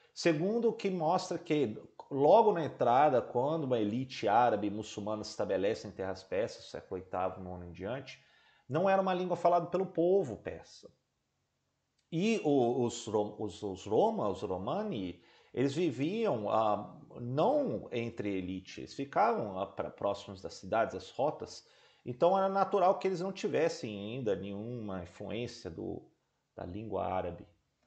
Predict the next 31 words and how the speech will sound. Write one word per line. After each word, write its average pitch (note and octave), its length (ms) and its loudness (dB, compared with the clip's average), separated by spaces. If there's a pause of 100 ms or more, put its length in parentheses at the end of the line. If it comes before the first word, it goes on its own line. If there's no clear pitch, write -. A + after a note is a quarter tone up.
(580)
Eles E3+ 240 2
também F#3+ 240 0
atuaram F#3 460 6
muito F3+ 300 -2
nas F3+ 360 -2
fímbrias, A#2 760 0
né, C#3+ 180 -2
na, C#3+ 160 -4
na, D3+ 200 -6
na, D3+ 340 -8
nas B2+ 220 -6
margens C#3 760 0
ali A2+ 300 2
do, G2 320 -4
do, E2+ 280 -12
do F2+ 160 -14
Império F#2 380 -10
Persa. - 500 -10 (300)
Então C#3 220 0
você D3 280 -2
já C3+ 140 2
tem D3+ 300 -4
aí, C#3+ 80 -2
por B2 160 0
exemplo, A#2 360 -2
uma, G#2+ 680 -4
um G#2+ 160 -8
avanço A2+ 640 -2
mais A#2 320 -2
para A2+ 480 6
o A2 220 0